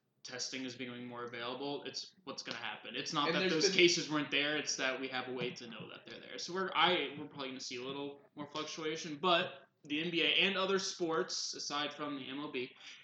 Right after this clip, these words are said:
Speaker 1: has put in, has figured this out, has put in plans to come back.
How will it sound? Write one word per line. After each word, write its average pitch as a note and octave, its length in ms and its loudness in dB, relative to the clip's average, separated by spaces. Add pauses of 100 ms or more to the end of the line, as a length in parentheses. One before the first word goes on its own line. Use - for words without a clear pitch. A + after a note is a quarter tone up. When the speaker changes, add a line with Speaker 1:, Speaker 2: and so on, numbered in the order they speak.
(220)
Speaker 1:
has C3 680 0 (480)
put E3 180 4
in, D#3 280 0 (320)
has C#3+ 280 -4 (140)
figured E3 260 2
this F3 200 4
out, C3 260 2
has C3 160 -2
put C#3 180 -4
in C#3 240 -4
plans C3 640 -2
to C3 560 -4
come D#3 200 -6
back. - 360 -10